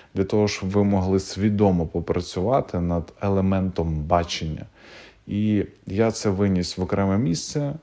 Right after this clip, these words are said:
щоб не робити це відео там на дві години, наприклад. Файл з протоколом я залишаю,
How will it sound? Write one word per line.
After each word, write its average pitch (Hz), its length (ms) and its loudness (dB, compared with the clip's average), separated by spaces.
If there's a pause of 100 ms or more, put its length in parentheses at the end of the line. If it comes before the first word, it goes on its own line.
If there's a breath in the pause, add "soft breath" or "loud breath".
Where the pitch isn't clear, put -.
щоб 98 260 -2
не 95 160 2
робити 101 420 0
це 98 220 -6
відео 92 540 0 (100)
там 87 200 0
на 90 100 0
дві 92 200 0
години, 82 480 -2
наприклад. - 460 -6 (640 loud breath)
Файл 104 380 4
з - 100 -6
протоколом 95 680 -2
я 104 220 2
залишаю, 117 680 0